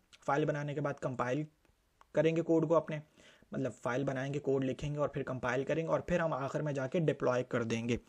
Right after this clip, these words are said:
Again ये सेकंड लेक्चर में हम सीखेंगे इसको डिटेल में, और, अ, सेकंड लेक्चर में हम ये चीज़ें सीखेंगे, यहाँ ही,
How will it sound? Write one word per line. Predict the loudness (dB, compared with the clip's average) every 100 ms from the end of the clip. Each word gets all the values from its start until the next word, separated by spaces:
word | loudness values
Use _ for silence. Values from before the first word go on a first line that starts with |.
| -20 -18 -2
Again | 4 4 4
ये | 4
सेकंड | 4 2 2 2
लेक्चर | 2 2
में | 0
हम | 0
सीखेंगे | 0 0 2 2
इसको | 2
डिटेल | 0 2 4 4
में, | 4 -2 _ _ _ -20 _ _ -20 2
और, | 6 10 10 10
अ, | 8 6 0 -20 -20 -20 -20 -20 -20 -8 2 4 4 0
सेकंड | 0 2 4
लेक्चर | 4 4
में | 2
हम | 2 2
ये | 0
चीज़ें | 2 0 2
सीखेंगे, | 0 0 -2
यहाँ | 0 2
ही, | 0